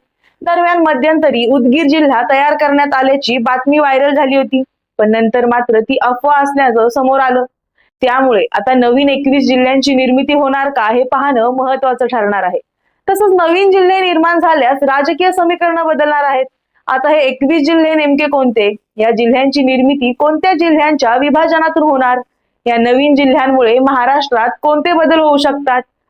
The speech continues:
आणि या जिल्ह्यांच्या निर्मितीचा महाराष्ट्राला फायदा काय, सविस्तर जाणून घेऊया.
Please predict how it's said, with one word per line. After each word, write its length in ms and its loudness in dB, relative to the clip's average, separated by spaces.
आणि 200 0
या 100 0
जिल्ह्यांच्या 560 0
निर्मितीचा 680 0
महाराष्ट्राला 720 0
फायदा 320 0
काय, 240 -2
सविस्तर 320 0
जाणून 340 0
घेऊया. 280 2